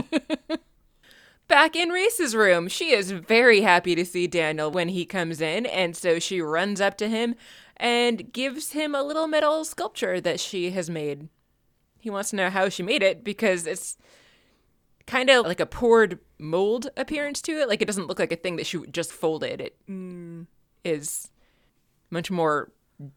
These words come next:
Speaker 1: ornate than that, I guess you could say. But she doesn't answer. She just says that she's tired of the room. She wants to go outside. But Daniel has a more serious conversation in mind.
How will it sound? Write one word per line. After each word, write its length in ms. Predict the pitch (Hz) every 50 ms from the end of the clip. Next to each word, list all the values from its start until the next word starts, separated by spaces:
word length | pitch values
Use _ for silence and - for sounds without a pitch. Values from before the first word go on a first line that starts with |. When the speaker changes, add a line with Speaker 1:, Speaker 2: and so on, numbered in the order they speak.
| _ _ _ -
Speaker 1:
ornate 440 | 180 170 160 165 202 254 - - -
than 160 | 311 311 311
that, 220 | 330 339 339 - - _ _ _ _ _ _ _ _ _
I 100 | 202 202
guess 200 | 214 214 208 -
you 60 | 240
could 160 | 233 262 240 -
say. 280 | - 269 262 285 - _ _ _ _ _ _ _ _ _
But 160 | _ 370 403 -
she 120 | - 392
doesn't 240 | 359 294 269 220 196
answer. 340 | 185 175 180 - 196 185 190
She 140 | - 254 233
just 160 | 220 - -
says 220 | - 208 190 185
that 80 | - 160
she's 220 | - - 180 185 -
tired 260 | - 320 320 330 320
of 100 | 311 262
the 100 | 220 202
room. 340 | 202 196 190 190 185 180 208
She 200 | - - - 311
wants 300 | 311 277 254 247 233 -
to 100 | - 226
go 200 | 180 202 185 170
outside. 720 | 170 160 - - - 185 160 151 151 151 156 156 156 165 - _ _ _ _ _ _ _ _ _ _ _ _
But 160 | 190 - -
Daniel 520 | 294 302 294 254 233 214 208 202 196 -
has 460 | - 190 202 180 175 175 180 175 - -
a 140 | - 180 175
more 180 | 175 165 165 165
serious 460 | - - 160 151 151 143 139 - -
conversation 720 | - 180 151 - 117 165 - - 143 160 - 170 151 147 -
in 220 | - 160 165 165
mind. 460 | 160 151 156 165 220 294 330 - -